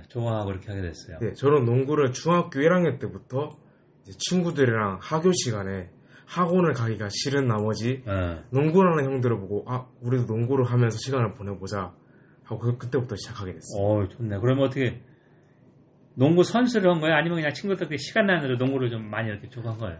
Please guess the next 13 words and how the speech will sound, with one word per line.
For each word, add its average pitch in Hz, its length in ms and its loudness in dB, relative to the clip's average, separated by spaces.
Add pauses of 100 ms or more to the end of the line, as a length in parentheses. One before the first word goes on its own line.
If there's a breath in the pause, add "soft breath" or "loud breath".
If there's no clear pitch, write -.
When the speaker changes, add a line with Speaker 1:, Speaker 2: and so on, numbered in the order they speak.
Speaker 2:
처음에는 175 520 4
시간이 196 480 4
나서 113 400 0
중학교 147 400 0
Speaker 1:
네. 92 140 0
Speaker 2:
때까지는 113 280 -2
취미로 156 400 0
농구를 107 340 0
하였고, 113 580 -2
Speaker 1:
네. 90 200 -6
Speaker 2:
이제 82 120 -4
고등학교 139 540 4
올라와서는 110 720 0